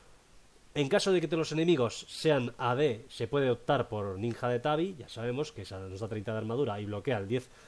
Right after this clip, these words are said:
por ciento de los básicos de los enemigos, o sea, el da-, el, un diez por ciento de daño, que está muy bien, que lo bloquee. Incluso las de Mercurio, si está todo lleno de magos, que nos ralentizan mucho y nos joden mucho y nos dan muchos retrasos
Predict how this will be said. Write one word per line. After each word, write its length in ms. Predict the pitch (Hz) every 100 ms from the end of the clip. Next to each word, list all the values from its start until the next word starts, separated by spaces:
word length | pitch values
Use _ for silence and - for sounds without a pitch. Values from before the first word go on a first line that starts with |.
| -
por 160 | - 113
ciento 380 | - 139 113 104
de 40 |
los 120 | 101
básicos 340 | 101 123 104 107
de 80 | 107
los 140 | 113
enemigos, 420 | 127 156 156 160
o 60 | 117
sea, 140 | 98
el 140 | 95 95
da-, 80 | 104
el, 500 | 120 104 95 95 95 -
un 80 | 127
diez 120 | 110
por 120 | -
ciento 200 | 107 101
de 100 | 113
daño, 220 | 123 139 143
que 60 |
está 140 | 113 98
muy 180 | 107
bien, 220 | 131 156 156
que 80 |
lo 80 | 107
bloquee. 360 | 113 143 170 180 - - - - - -
Incluso 680 | 214 208 190 202 208 - 208
las 240 | 131 120
de 80 | 147
Mercurio, 500 | 165 127 160 165 170
si 80 | 156
está 160 | 120 120
todo 160 | 113
lleno 180 | 127 131
de 120 | 131
magos, 400 | 151 151 175 -
que 100 | -
nos 160 | 110 101
ralentizan 480 | 110 104 127 139 127
mucho 340 | 131 156 -
y 60 | 101
nos 160 | 95
joden 300 | - 127 127
mucho 340 | 123 139 156 107
y 40 |
nos 120 | 101
dan 120 | 117
muchos 280 | 123 147 131
retrasos 560 | 127 120 147 - 151